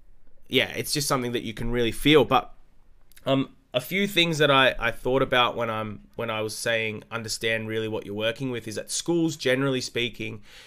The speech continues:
um, leadership and the well-being teams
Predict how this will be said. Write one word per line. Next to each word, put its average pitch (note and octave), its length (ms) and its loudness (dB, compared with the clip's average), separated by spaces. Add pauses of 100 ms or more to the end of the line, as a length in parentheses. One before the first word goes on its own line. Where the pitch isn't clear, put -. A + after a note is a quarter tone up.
(260)
um, A2 480 0
leadership D3+ 600 6
and B2 100 -4
the A#2 80 -2
well-being A#2+ 560 2
teams A#2 560 -4